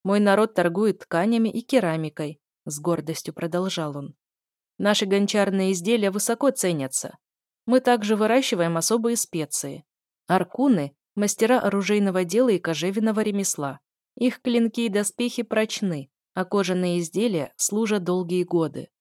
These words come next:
Но торговать с ними напрямую опасно». Наш разговор перешёл к возможностям торговли. Хорк был уверен, что земные технологии, даже самые простые,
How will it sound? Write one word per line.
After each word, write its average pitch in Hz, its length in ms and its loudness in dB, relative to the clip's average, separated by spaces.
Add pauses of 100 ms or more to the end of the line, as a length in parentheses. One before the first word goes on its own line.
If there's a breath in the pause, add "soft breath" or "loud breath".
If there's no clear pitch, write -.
(360)
Но 165 160 0
торговать 160 480 0
с - 80 -4
ними 170 200 0
напрямую 151 680 -4
опасно». 160 680 -6 (920)
Наш 196 240 -4
разговор 190 540 -2
перешёл 220 400 -2
к - 80 -10
возможностям 214 760 -2
торговли. 165 640 -6 (340)
Хорк 254 320 2
был 208 200 2
уверен, 214 360 0
что 190 220 -4
земные 202 360 2
технологии, 185 880 -2
даже 175 240 -4
самые 190 360 -2
простые, 196 560 -6